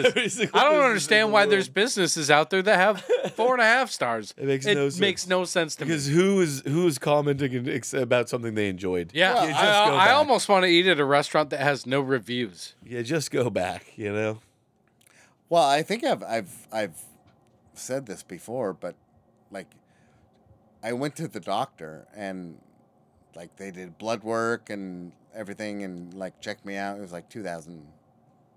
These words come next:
Speaker 3: nineteen, twenty. And, like, "We won't call you unless there's a thing."
Speaker 1: Yeah.
Speaker 2: Mm.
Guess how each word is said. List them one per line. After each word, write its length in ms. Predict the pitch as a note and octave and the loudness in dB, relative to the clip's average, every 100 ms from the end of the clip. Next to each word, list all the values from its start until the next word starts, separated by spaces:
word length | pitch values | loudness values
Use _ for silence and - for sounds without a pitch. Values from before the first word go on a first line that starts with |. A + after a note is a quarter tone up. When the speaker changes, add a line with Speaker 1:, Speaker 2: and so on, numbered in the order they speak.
| _ _ - | _ _ -16
Speaker 3:
nineteen, 400 | F#2 F2+ G#2+ G2 | -16 -14 -14 -14
twenty. 300 | F2 G2 G#2+ _ _ _ _ _ _ _ _ _ _ _ _ _ _ | -12 -12 -12 _ _ _ _ _ _ _ _ _ _ _ _ _ _
And, 560 | A#2+ A2+ G#2+ F#2+ G2+ A#2 | -10 -8 -8 -12 -14 -10
like, 160 | G2 - _ _ _ _ C#3+ | -10 -12 _ _ _ _ -6
"We 140 | C#3+ | -2
won't 260 | F3+ F3+ C#3+ | 0 0 -2
call 280 | C#3+ C#3+ C3 | 0 0 2
you 400 | G#2+ G2+ G2 F#2 _ - | -2 -4 -8 -14 _ -16
unless 480 | C3 A2+ G2+ G2 - | -10 -6 -4 -6 -8
there's 520 | F#2+ F2+ E2 C#2 - _ _ _ _ _ | -10 -10 -12 -16 -20 _ _ _ _ _
a 80 | G#2+ | -12
thing." 280 | B2 A2 D#2+ _ _ _ _ _ | -8 -8 -8 _ _ _ _ _
Speaker 1:
Yeah. 180 | G#2 F2+ | -10 -10
Speaker 2:
Mm. 340 | A#2 A2+ A#2 | -10 -14 -14